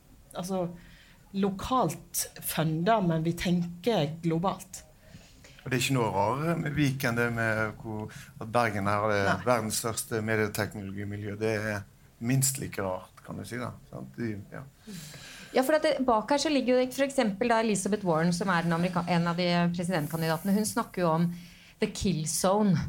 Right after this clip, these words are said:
Speaker 3: Eh, altså, de som forsøker å gjøre noe som ligner på det, eh, teknologigigantene vil gjøre, de bare blir borte.
Speaker 2: Mm.
Speaker 3: Men her lever man jo i beste velgående.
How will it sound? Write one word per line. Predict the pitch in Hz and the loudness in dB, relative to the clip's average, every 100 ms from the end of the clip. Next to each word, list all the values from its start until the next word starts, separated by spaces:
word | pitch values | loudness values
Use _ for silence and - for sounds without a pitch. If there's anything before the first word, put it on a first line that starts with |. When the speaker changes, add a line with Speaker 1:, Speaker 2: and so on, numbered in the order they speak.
| - | -2
Speaker 3:
Eh, | 175 175 175 | 2 2 2
altså, | 175 175 196 190 175 170 | 0 0 0 0 -4 -6
de | 170 175 | -2 0
som | 175 196 | 2 0
forsøker | 196 - 160 139 - 185 | 0 -2 -2 -2 -2 0
å | 190 | 2
gjøre | 175 160 | 2 2
noe | 175 | 0
som | 180 | -2
ligner | 180 185 156 147 160 | -4 -2 -2 -2 -2
på | 180 | 0
det, | 165 160 160 | 2 2 0
eh, | 151 160 | -2 -2
teknologigigantene | 175 175 180 160 143 147 156 147 151 | -2 0 0 0 -2 -2 -2 -2 -2
vil | 170 175 | 0 2
gjøre, | 151 180 | 2 0
de | 165 160 | 0 0
bare | 147 | 0
blir | 139 147 | 0 -2
borte. | 165 - 135 | -4 -4 -6
Speaker 2:
Mm. | 131 110 98 - - - - 202 | -4 -4 -6 -8 -18 -20 -4 0
Speaker 3:
Men | 208 208 208 202 | 0 0 -4 -6
her | 175 247 320 330 | -4 -2 0 0
lever | 320 277 269 | 2 2 4
man | 269 269 | 4 4
jo | 269 | 4
i | 269 | 2
beste | 269 254 | 0 0
velgående. | 247 247 262 | 0 2 2